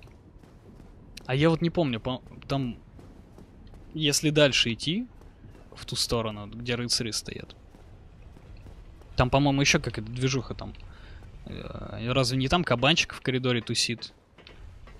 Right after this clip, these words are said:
Не? Я, я, я не помню, я не помню. Есть ощущение, что это одна из закрытых локаций, которая открывается после убийства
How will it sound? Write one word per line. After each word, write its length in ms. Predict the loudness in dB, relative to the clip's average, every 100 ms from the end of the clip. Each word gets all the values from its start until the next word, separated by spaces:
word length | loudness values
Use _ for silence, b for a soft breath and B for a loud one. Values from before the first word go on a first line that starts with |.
| -18 -16 -18 -14 -14 -14 -16 -16 -16 -16 -18 -14 -8
Не? 260 | -6 -6 -10 -6
Я, 180 | -2 -2
я, 200 | 0 -2
я 260 | 0 -2
не 80 | -2
помню, 380 | -4 -8 -8 -10 -8 -8
я 80 |
не 80 | -6
помню. 300 | -8 -10 -12 -12 -14 -14 -16 -16 -14 -14 -14 -16 -16 -16 -16 -16 -2
Есть 300 | 6 6 6
ощущение, 480 | 4 6 4 4 2
что 180 | 4 4
это 160 | 6
одна 220 | 4 4 2
из 80 |
закрытых 480 | 2 2 0 -4 -4
локаций, 420 | -4 2 2 2
которая 300 | -2 0 0
открывается 500 | 0 -2 0 0 0
после 460 | -4 -4 -4 -4 -4
убийства 520 | -4 -4 -2 -2 -4